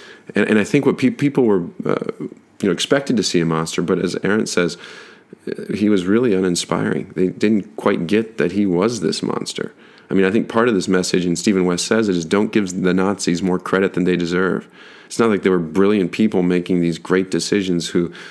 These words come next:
who really know, knew what they were doing. It's just that they, they took advantage of a vacuum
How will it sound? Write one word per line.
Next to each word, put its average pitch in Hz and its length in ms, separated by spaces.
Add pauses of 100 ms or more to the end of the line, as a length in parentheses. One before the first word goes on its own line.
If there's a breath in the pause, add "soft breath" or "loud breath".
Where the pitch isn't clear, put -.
(180 loud breath)
who 92 100
really 104 200
know, 95 300
knew 101 180
what 95 160
they 90 100
were 85 120
doing. 98 420 (480 loud breath)
It's - 140
just - 140
that - 120
they, 95 200
they 85 320
took 113 180
advantage 92 360
of 85 60
a 80 80
vacuum 90 600